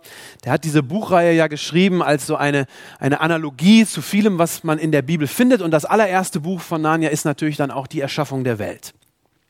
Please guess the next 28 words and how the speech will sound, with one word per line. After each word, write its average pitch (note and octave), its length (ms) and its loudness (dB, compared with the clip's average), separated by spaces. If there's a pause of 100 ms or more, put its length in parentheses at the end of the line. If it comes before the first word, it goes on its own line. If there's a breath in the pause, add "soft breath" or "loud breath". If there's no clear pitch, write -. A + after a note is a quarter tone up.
(160)
Und D3+ 140 -4
da D3 40 2
ist C#3+ 140 -2
es C3 100 -6
so, G3+ 220 2 (320 loud breath)
da C3 80 -6
ist - 120 -6
der C3+ 80 2
Löwe D3+ 360 4
Aslan, G3+ 480 0
der D#3 100 0
ja C3+ 140 -2
so B2+ 100 -10
das B2 200 -8
Symbol C3+ 340 -2
für B2+ 180 -8
Gott E3 220 -6
ist, C#3+ 180 -10
der B2 80 -10
steht D#3 240 -6
für, B2 260 -8
für A#2+ 200 -12
Gott, D3 240 -4
beziehungsweise A2+ 560 -6
später B2+ 280 -8
dann A#2 120 -8
für G#2+ 200 -14
Jesus. D3 520 -10